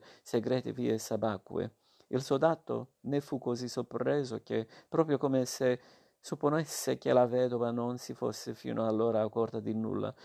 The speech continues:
avesse dormito veramente. Spaventato, ritirò via la mano. Ora egli se ne restava con le mani sulle proprie ginocchia, rattrappito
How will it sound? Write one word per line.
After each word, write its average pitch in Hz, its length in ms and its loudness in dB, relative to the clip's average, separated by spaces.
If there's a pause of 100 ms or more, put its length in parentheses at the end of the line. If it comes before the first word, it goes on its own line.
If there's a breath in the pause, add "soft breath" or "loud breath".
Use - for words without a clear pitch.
(160 loud breath)
avesse 143 360 2
dormito 127 460 2
veramente. 113 640 -2
Spaventato, 107 840 -4
ritirò 113 600 0 (400)
via 110 220 0
la 107 120 -2
mano. 101 480 -8 (640 loud breath)
Ora 123 300 8
egli 143 360 4
se 123 180 -4
ne 117 120 0
restava 117 440 -2
con 113 160 -2
le 107 80 2
mani 113 380 -2
sulle 113 260 -2
proprie 110 420 -2
ginocchia, 101 560 -6 (420 loud breath)
rattrappito 131 960 -2